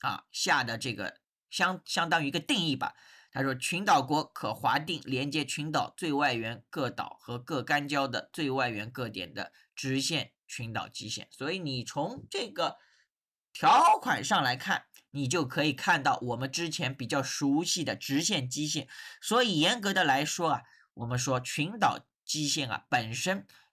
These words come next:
它是直线基线的一种，而不是正常基线的一种。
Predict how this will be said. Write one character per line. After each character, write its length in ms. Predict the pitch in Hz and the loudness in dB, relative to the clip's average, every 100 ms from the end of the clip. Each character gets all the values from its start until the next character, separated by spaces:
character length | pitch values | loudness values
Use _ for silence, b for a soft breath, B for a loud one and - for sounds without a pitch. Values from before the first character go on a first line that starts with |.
| - | -6
它 200 | - 123 | -2 0
是 360 | 123 - 117 - | 0 -4 -8 -6
直 260 | 135 143 | -2 0
线 300 | 208 254 143 | 2 2 0
基 160 | 123 139 | -2 -2
线 180 | 147 117 | 0 -2
的 120 | 107 | -4
一 120 | 117 | -8
种， 220 | 104 85 B B B | -10 -14 B B B
而 360 | - 151 165 - | 6 8 6 0
不 340 | - 143 143 196 | -4 0 2 2
是 320 | 202 220 151 | 2 2 0
正 320 | 131 165 151 | 2 2 2
常 380 | 127 - 110 120 | -2 -4 -4 -4
基 220 | - 123 | -4 -2
线 240 | 117 117 98 | -2 -4 -6
的 100 | - | -6
一 120 | 139 | -4
种。 220 | 131 123 | -4 -8